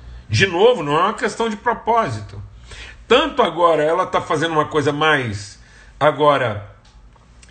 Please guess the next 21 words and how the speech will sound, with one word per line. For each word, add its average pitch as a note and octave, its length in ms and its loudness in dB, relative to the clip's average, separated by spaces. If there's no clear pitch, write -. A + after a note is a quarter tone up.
intuitiva F#3 1120 0
do C#3+ 120 0
que D#3+ 340 -2
instintiva. F3 1300 -2
Agora E3 300 0
ela A3 160 2
tá G#3+ 140 -2
deixando G#3 560 0
de D#3 180 -8
decidir, D#3 1000 -4
de C3+ 120 -6
escolher G#3 580 0
de F3 80 -6
forma E3 320 0
instintiva, D3 880 -4
como E3 260 2
uma D#3 320 2
minhoca, C#3+ 640 0
e C3 140 0
ela G#3 180 0
tá F3+ 640 0